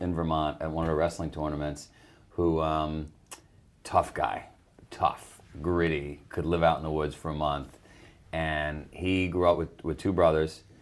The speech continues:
and he said his mom was, was just tough. And I said, "What do you mean?" He said, "Well, when I was, like, seven, she had me cutting weight for wrestling down the basement, locked me in the basement, turned the wood stove on,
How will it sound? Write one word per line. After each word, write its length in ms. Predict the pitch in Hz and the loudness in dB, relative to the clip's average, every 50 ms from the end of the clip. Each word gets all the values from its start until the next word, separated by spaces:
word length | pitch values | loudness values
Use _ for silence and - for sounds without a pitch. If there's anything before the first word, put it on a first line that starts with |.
| - - - - - _ - | -20 -20 -20 -20 -20 _ -6
and 100 | 80 80 | -4 -4
he 80 | 82 | -4
said 220 | 80 - 92 85 80 | -2 -2 0 0 0
his 100 | 80 76 | 0 0
mom 320 | 80 80 78 78 78 76 | 0 0 0 0 0 -2
was, 380 | 76 76 73 73 73 67 - - - | -2 -4 -4 -4 -6 -10 -10 -14 -12
was 220 | 73 71 67 67 - | -10 -8 -8 -8 -10
just 320 | - - 67 - - - - - - | -12 -12 -12 -12 -12 -16 -20 -14 -10
tough. 360 | - - - - - - - - - - - - - - - _ - - | -10 -8 -8 -10 -16 -20 -20 -20 -20 -20 -20 -20 -20 -20 -20 _ -14 -8
And 120 | 78 78 | -6 -6
I 40 | 76 | -6
said, 180 | 76 - 85 | -4 -4 -4
"What 80 | 78 80 | -2 0
do 60 | 82 | 0
you 60 | 85 | 0
mean?" 240 | 87 98 101 95 87 | 0 0 0 0 0
He 100 | 82 80 | 0 -2
said, 180 | 78 - 85 85 | -4 -4 -4 2
"Well, 360 | 87 85 85 85 82 82 82 | 4 6 8 8 6 4 2
when 120 | 82 80 80 | 0 0 0
I 80 | 80 | 0
was, 160 | 80 80 76 78 | 0 0 0 0
like, 320 | 82 78 76 71 - - - _ - _ _ _ _ _ | 0 0 0 -2 -6 -12 -20 _ -20 _ _ _ _ _
seven, 640 | - - - - 95 90 90 85 85 80 76 76 73 | -14 -10 -2 4 6 6 6 6 2 -2 -2 -4 -6
she 160 | - - 80 | -6 -4 0
had 180 | 78 80 78 76 | 0 0 0 0
me 100 | 78 76 | -4 -6
cutting 380 | - - 95 87 87 85 85 | -4 0 0 0 0 0 0
weight 220 | 82 82 80 - - | 0 0 0 0 -2
for 120 | - 80 | -6 -4
wrestling 440 | 76 78 80 82 - - 80 78 73 | 0 0 0 0 0 -4 -6 -6 -4
down 200 | 73 76 76 78 | -2 -2 -2 -2
the 60 | 80 | -2
basement, 520 | 71 71 78 78 78 76 - 82 73 - - | -2 -2 0 0 0 -2 -4 -8 -8 -4 2
locked 260 | 78 80 82 82 - | 4 4 4 2 0
me 80 | 92 87 | -4 -2
in 60 | 82 | -2
the 80 | 80 | -2
basement, 480 | 76 78 76 76 76 - 80 76 76 - | -2 0 -2 -2 -4 -6 -8 -10 -8 -6
turned 180 | 85 82 80 80 | -4 -2 -2 -2
the 40 | 78 | 0
wood 200 | 78 80 78 - | 0 0 -2 -2
stove 340 | - - 78 73 73 71 73 | -4 -4 -2 -2 0 0 2
on, 300 | 73 71 69 69 69 | 0 0 0 -2 -4